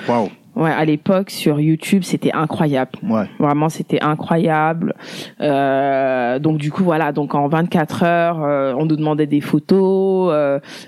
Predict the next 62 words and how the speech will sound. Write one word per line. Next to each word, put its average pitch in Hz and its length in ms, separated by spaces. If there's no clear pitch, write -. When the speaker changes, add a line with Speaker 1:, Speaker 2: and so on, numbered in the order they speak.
Speaker 2:
euh, 143 220
on 156 60
nous 170 200
appelait 160 260
de 156 100
partout, 180 460
des 180 120
personnalités, 185 1160
euh, 160 80
des 156 120
producteurs, 190 920
euh, 165 100
tout 175 140
le 190 80
Speaker 1:
Ah 196 40
Speaker 2:
monde 233 80
Speaker 1:
bon ? 247 100
Speaker 2:
voulait 175 120
reprendre. 170 360
Ouais. 403 540
Speaker 1:
D'accord. 220 320
Speaker 2:
Les 165 160
gens 190 160
voulaient 170 260
reprendre 160 640
le 147 160
nom 240 540
de 175 100
la 151 140
populace. 214 580
Enfin, 185 240
il, 190 220
je 208 100
pense 311 260
qu'ils 226 140
s'imaginaient 196 500
que 233 60
c'était 180 320
pas 190 200
un 170 120
coup - 180
monté, 226 360
mais 247 120
que - 60
c'était 185 220
quelque 165 180
chose 220 180
de 170 120
prévu, 202 400
alors 165 220
que 190 100
vraiment 220 320
pas 240 160
du 233 120
tout. 294 200
On 180 80
n'était 170 160
Speaker 1:
Ouais. 170 80
Speaker 2:
pas 233 180
du 208 160
tout 226 140
préparés. 185 580